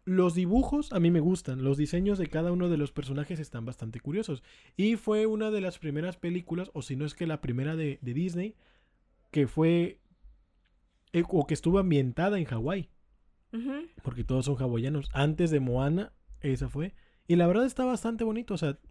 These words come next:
Speaker 1: los colores, la música. No te gusta la voz de Stitch, pero al menos a mí el, el,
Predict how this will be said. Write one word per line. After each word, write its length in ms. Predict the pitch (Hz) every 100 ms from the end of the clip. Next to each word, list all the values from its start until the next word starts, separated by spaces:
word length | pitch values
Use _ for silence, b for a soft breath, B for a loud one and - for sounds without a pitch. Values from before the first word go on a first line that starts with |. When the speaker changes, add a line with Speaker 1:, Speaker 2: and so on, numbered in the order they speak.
| -
Speaker 1:
los 240 | 151 151
colores, 460 | 165 160 185 190 175
la 100 | 135
música. 520 | 160 175 180 170 165 b b b b
No 180 | - 190
te 80 | 196
gusta 240 | 208 202
la 80 | 202
voz 160 | 180 180
de 80 | 175
Stitch, 300 | 208 208 -
pero 140 | 156
al 40 | 147
menos 240 | 160 175
a 40 | 160
mí 140 | 165
el, 140 | 180
el, 600 | 185 139 131 123 117 107